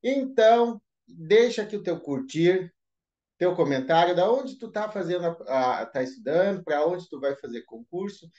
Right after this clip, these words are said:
manda pro professor a prova, tá aqui, é contato arroba Iago Portela, alguma coisa assim. O e-mail pra tu mandar tá na descrição aqui embaixo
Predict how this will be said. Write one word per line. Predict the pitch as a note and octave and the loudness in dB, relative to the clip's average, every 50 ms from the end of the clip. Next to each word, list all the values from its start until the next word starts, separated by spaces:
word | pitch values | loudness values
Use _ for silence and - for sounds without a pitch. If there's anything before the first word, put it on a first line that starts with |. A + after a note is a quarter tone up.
| _ - - _ _ | _ -20 -20 _ _
manda | - E3 G#3+ B3+ C#4 C4+ B3+ A#3+ A3 | -6 -2 0 0 2 2 0 0 -2
pro | - - F3+ F3+ | -2 -8 -12 -10
professor | F3+ F3 E3+ E3 - - D#3+ D#3 D3+ | -10 -10 -10 -10 -8 -8 -6 -6 -4
a | C#3+ | -6
prova, | D3 - B2 B2+ C#3+ - - | -4 -2 -2 -2 -2 -4 -4
tá | - D3 D3 | -4 -4 -4
aqui, | E3+ E3 - F3 F#3+ F#3+ - _ _ _ _ _ _ _ | -4 -6 -10 -14 -14 -14 -16 _ _ _ _ _ _ _
é | - D3 D#3 D3+ | -4 -2 -2 -2
contato | D3+ - E3 D3+ C#3 C#3 C3+ - D3 D3 E3+ G3+ A3 G#3+ - G3 F#3 | -2 -4 -6 -6 -6 -6 -6 -2 0 0 0 0 -2 -4 -4 -2 -2
arroba | D#3+ C3+ B2 D3+ F3 G3+ G3 F3+ D#3+ | -2 -2 -2 -2 -4 -2 -2 -2 -2
Iago | C#3+ C#3+ C#3 C#3+ C#3+ - - | 0 0 -2 -2 -4 -6 -8
Portela, | - B2 A2+ - B2+ B2+ C#3+ C3+ | -8 -8 -6 -4 -4 -4 -2 -4
alguma | B2 A#2+ B2+ B2 A#2+ A#2+ | -6 -6 -8 -10 -12 -10
coisa | - B2+ B2+ B2+ C3 B2 | -8 -6 -6 -6 -6 -10
assim. | A#2+ - - C3 C3+ - - _ _ _ _ _ | -12 -12 -14 -14 -14 -14 -16 _ _ _ _ _
O | - F3 G#3+ | -10 -6 -6
e-mail | A#3 G#3+ G3 E3+ F3+ G#3+ B3 C4+ C4+ C4 A3+ - - | -4 -4 -2 -2 0 0 0 -2 -2 -4 -6 -6 -6
pra | - D#3 | -8 -8
tu | - - C#3+ | -8 -8 -8
mandar | C#3 C3 C3+ C#3+ | -8 -6 -6 -4
tá | D3 - D3 E3+ | -2 0 0 0
na | G3+ G#3 | 0 -4
descrição | F#3 F#3 F#3 - - D#3 C3 - - E3 F3+ G3+ G3+ | -6 -8 -10 -10 -12 -14 -14 -10 -8 -8 -6 -6 -8
aqui | E3 - - A#2+ | -10 -10 -10 -6
embaixo | A2+ G2+ G2 G#2+ C#3 E3 D#3+ - | -4 -2 -2 -2 -2 -4 -8 -16